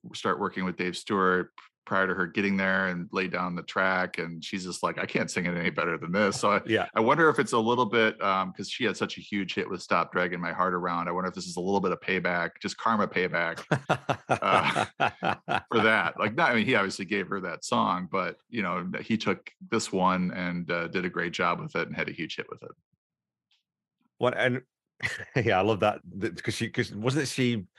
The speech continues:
Speaker 2: Jimmy Iovine sort of said, locked her in a room or something, right? And said, "Don't come out until you've got some lyrics for this." And they sort of came back out, and she threw 'em a, and they said, "Wow, well, these aren't great." So she goes away,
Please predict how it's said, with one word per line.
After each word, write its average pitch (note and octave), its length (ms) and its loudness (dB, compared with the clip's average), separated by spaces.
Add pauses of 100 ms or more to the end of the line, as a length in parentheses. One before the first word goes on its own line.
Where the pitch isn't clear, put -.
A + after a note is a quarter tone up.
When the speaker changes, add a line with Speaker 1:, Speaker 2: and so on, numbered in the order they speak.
(340)
Speaker 2:
Jimmy C3+ 180 2
Iovine A2+ 400 4
sort G#2 160 2
of E2+ 100 -8 (160)
said, G2 220 -2
locked A2+ 280 0
her B2+ 40 2
in G#2+ 80 4
a G2+ 40 6
room G#2+ 140 4
or F#2 60 0
something, F2+ 240 -2
right? F2+ 100 -2
And F2+ 80 -6
said, F#2+ 140 -6
"Don't C3+ 180 2
come C3+ 120 2
out A#2+ 80 4
until A2 160 0
you've G#2+ 100 -2
got - 140 -2
some G#2+ 120 -2
lyrics G2+ 240 0
for F#2 60 -6
this." E2+ 160 -4
And F#2 80 -4
they F2 60 -6
sort G2 100 -2
of - 60 -8
came A2+ 100 0
back G2 160 0
out, E2 320 0 (600)
and F2+ 100 -4
she G#2 100 -4
threw A2 220 2
'em G2+ 80 2
a, F#2 140 0
and E2 360 -8
they E2+ 60 -10
said, F#2+ 220 -14
"Wow, - 180 -8
well, F#2+ 160 -8
these F#2+ 160 -8
aren't F2+ 160 -6
great." F2+ 260 -2
So - 80 -4
she A2 180 0
goes F#2+ 220 0
away, F2+ 400 0